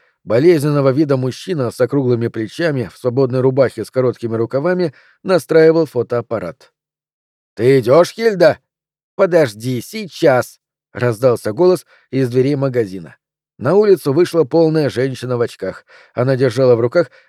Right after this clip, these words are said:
десяток открыток Стратфорда на Аване и мороженое. Наверняка янки. Короткая стрижка, пиджак в клетку, неизменный фотоаппарат. "Посмотри туда! Быстрее!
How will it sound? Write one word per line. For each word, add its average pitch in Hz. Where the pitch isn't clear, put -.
десяток 131
открыток 139
Стратфорда 131
на 127
Аване 107
и 175
мороженое. 92
Наверняка 139
янки. 120
Короткая 120
стрижка, 175
пиджак 117
в -
клетку, 160
неизменный 135
фотоаппарат. 104
"Посмотри 147
туда! 123
Быстрее! 123